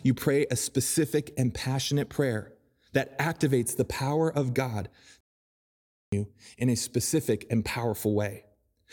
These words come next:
The same power, the same Spirit that raised Christ from the dead, which we can all agree is a huge deal, right? Three days dead in the grave, and this power and fills Him,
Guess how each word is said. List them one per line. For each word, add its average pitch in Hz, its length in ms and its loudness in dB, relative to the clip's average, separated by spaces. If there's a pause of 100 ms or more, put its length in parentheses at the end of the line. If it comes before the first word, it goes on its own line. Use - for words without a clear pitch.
The 147 80 4
same 180 600 4
power, 117 480 -2 (1160)
the 131 60 2
same 175 320 2
Spirit - 540 0 (500)
that 156 160 0
raised 156 300 2
Christ 185 540 0
from 165 140 4
the 151 60 2
dead, 135 220 0
which 147 180 0
we 196 100 2
can 185 160 4
all 175 280 0
agree 147 360 2 (220)
is 147 160 0
a 135 160 2 (220)
huge 214 720 0
deal, 160 380 -2
right? 147 320 -2
Three 226 220 2
days 175 260 2
dead 160 340 0
in 185 140 6
the 160 80 4
grave, 143 460 0 (220)
and 139 220 4
this 123 160 2
power - 320 -4 (920)
and 127 120 2
fills 165 320 2
Him, 131 140 2